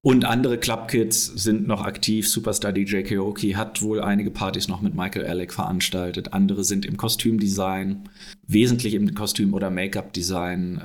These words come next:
erfolgreich, aber auch nicht unbedingt so, dass es groß Erwähnung findet auf der großen Leinwand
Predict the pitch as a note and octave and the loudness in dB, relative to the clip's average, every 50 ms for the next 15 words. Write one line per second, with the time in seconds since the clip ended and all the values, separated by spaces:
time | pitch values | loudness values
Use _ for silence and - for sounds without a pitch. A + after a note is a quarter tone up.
0 | - - G2 - - F#2+ F#2 F#2+ - G2 F#2+ - - - - F2+ - - F2 E2+ | -6 -6 -6 -2 -2 -2 -2 -2 -2 -4 -4 -4 -4 -6 -6 -6 -6 -4 -6 -8
1 | - - - G2+ F2+ - - - - F#2+ E2+ F2 D#2+ F2 E2+ E2+ D#2+ - D2+ E2 | -8 -4 -2 -2 0 -2 -2 -6 -4 -2 -2 0 0 -2 -2 -4 -6 -6 -6 -6
2 | F2 D#2+ F2+ F#2 E2 E2 D#2+ - - - - - - - D#2+ E2+ F#2 G#2 B2+ D#3 | -4 -2 -2 -2 -2 -2 -4 -4 -6 -4 -6 -6 -8 -8 -2 2 4 6 6 6
3 | D#3 - - - - _ _ _ _ _ - G#2 G#2 F#2 F#2+ G2+ G#2 G#2+ G#2 G#2 | 4 2 -2 -4 -10 _ _ _ _ _ 0 2 2 2 2 2 2 4 2 2
4 | G2+ G2+ G2 G2 G2+ - - - - - - A2 G#2+ A2 G2+ G2 G2 - - - | 2 2 0 0 -2 -6 -10 -12 -10 -2 0 0 2 4 4 2 2 -2 -6 -4
5 | - F#2 F#2 F#2 F2+ - - - - F2 E2 - F#2+ G2 - G#2+ G2+ F2+ D#2+ E2 | -2 0 0 0 0 -2 -4 -4 -4 -6 -2 0 0 2 4 4 4 4 4 2
6 | E2+ E2+ E2 E2 D#2+ D#2 D#2+ - - - | 0 -2 -2 -2 -4 -4 -4 -6 -8 -12